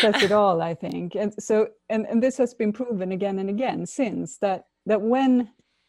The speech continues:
Speaker 1: girls speak more than, I think it's more than thirty percent, then they are perceived to be dominating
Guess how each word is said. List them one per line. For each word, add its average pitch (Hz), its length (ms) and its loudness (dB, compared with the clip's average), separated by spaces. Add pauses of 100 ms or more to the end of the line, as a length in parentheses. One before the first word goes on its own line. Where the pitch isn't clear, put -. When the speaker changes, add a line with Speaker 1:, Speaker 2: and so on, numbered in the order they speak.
(840)
Speaker 1:
girls 190 440 4
speak - 480 -2
more 202 280 2
than, 180 160 -2
I 180 100 -4
think 214 180 -2
it's 190 160 -2
more 190 200 0
than 170 160 -6
thirty 185 360 2
percent, - 680 -8 (580)
then 214 140 6
they 208 160 8
are 190 100 4
perceived 175 720 -4
to 190 100 -2
be 180 120 2
dominating 160 920 -2